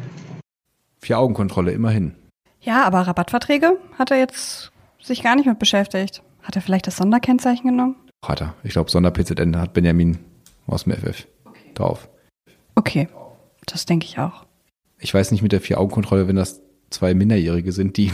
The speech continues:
Speaker 1: da helfen, ob das ihn rettet.
Speaker 2: Vielleicht ergänzt sich das.
Speaker 1: Ja. Otto, Stella Stellini kannte ich übrigens gar nicht. Die ist irgendwie später eingeführt worden in die Serie, glaub ich.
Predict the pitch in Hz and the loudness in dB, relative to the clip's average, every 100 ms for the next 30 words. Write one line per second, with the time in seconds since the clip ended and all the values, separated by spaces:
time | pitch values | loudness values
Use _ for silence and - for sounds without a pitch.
0 | 98 123 104 120 98 - 117 - 104 - | 0 0 2 2 0 -2 -4 -4 -6 -4
1 | 117 120 120 131 117 - - _ - - | -2 2 2 2 -2 -4 -10 _ -20 -8
2 | 220 208 254 214 208 214 240 - 226 208 | 0 0 2 2 2 2 0 2 2 2
3 | 220 190 202 - - _ _ _ _ _ | 4 4 4 0 -20 _ _ _ _ _
4 | _ - - - - - - - 67 78 | _ -20 -20 -20 -20 -20 -18 -14 -12 -14
5 | 90 _ _ _ _ _ - 104 - 110 | -18 _ _ _ _ _ -6 -2 0 0
6 | - 104 127 131 101 104 147 - 123 113 | 2 2 4 2 4 4 4 2 -2 -2
7 | - 98 90 - 87 90 - _ _ - | -2 -2 -2 -2 -2 -4 -6 _ _ -2
8 | 98 95 113 107 95 113 98 90 87 - | -2 0 2 2 2 2 2 2 0 0
9 | 90 87 90 92 92 92 90 87 85 87 | 2 2 2 2 0 0 2 2 0 -2
10 | - | -6